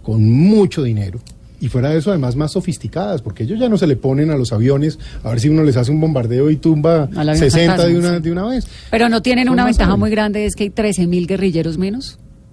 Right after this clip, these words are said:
Speaker 2: trece mil guerrilleros desmovilizados, reinsertados.
Speaker 1: Pues,
Speaker 2: Bueno,
Speaker 1: ven-, venga, se lo pongo de esta
Speaker 2: die-,
Speaker 1: manera.
Speaker 2: diez mil, pues, porque eso, pues,
Speaker 1: En,
Speaker 2: póngale
Speaker 1: en,
Speaker 2: que sean
Speaker 1: en los tiempos en que el almirante y yo trabajamos, en...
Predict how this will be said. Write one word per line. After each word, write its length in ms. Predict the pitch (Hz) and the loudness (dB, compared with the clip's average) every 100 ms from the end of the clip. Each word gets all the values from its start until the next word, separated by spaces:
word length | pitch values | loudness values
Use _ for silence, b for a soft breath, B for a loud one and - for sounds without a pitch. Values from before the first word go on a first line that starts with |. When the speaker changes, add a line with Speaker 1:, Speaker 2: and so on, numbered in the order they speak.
| - - - | -20 -20 -4
Speaker 2:
trece 320 | 208 196 170 | 0 2 2
mil 200 | 170 185 | 0 0
guerrilleros 400 | 180 190 165 156 | -2 -2 -2 -4
desmovilizados, 760 | 180 165 151 143 143 165 185 - | -6 -6 -4 -6 -6 -8 -12 -14
reinsertados. 880 | 175 165 170 156 143 - 175 233 262 - | -8 -2 -2 0 -2 -2 -2 -4 -6 0
Speaker 1:
Pues, 260 | 139 123 104 B | 2 2 -4 B
Speaker 2:
Bueno, 280 | 233 240 226 | 2 2 2
Speaker 1:
ven-, 240 | 147 160 - | -2 -4 -2
venga, 240 | 165 175 190 | 0 0 2
se 80 | |
lo 80 | 160 | 0
pongo 140 | 143 147 | 0 0
de 40 | |
esta 120 | 170 | 0
Speaker 2:
die-, 40 | 165 | 0
Speaker 1:
manera. 140 | 123 | 2
Speaker 2:
diez 160 | 262 240 | 2 4
mil, 240 | 339 160 | 2 2
pues, 260 | 220 208 - | -4 -6 -8
porque 240 | 156 165 | -14 -12
eso, 140 | 151 | -12
pues, 120 | 156 151 | -4 -2
Speaker 1:
En, 100 | 156 | -2
Speaker 2:
póngale 240 | 190 151 | 0 0
Speaker 1:
en, 40 | 151 | 0
Speaker 2:
que 120 | 151 | -2
sean 160 | 156 | -2
Speaker 1:
en 80 | 151 | 0
los 160 | 147 - | 0 0
tiempos 400 | 175 180 202 185 | 0 0 0 -2
en 100 | 151 | 0
que 80 | 131 | 0
el 80 | |
almirante 460 | 120 117 117 131 143 | 0 2 2 2 2
y 40 | |
yo 200 | 151 156 | 2 2
trabajamos, 640 | 151 160 127 120 127 147 - | 0 0 0 0 0 -2 -4
en... 240 | 117 98 | -8 -8